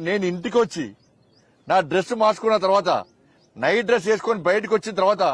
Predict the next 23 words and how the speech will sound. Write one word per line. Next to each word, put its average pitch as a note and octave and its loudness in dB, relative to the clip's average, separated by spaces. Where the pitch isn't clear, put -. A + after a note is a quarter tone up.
అప్పటిదాకా A#3+ 0
పోలీసు B3 2
వాళ్ళు B3 4
ఏమన్నా B3 0
నన్ను, C3+ -2
నేను G#3 0
హైదరాబాద్ A3+ 0
నుంచి A3 -8
కరీంనగర్ A3 0
మా G3 2
అత్తమ్మది A3+ 0
ట్వెల్వ్, D#3+ 0
ఫిఫ్త్ F#3 -10
డే A3+ 4
ఉంటే G#3+ -2
నేను G3+ 0
వచ్చిన F#3 -12
తర్వాత E3+ 0
నేను F#3+ -4
డ్రెస్ E3 -2
వేసుకొని A#3 2
వచ్చినా A#3+ -2
ఏమనలే. B3 2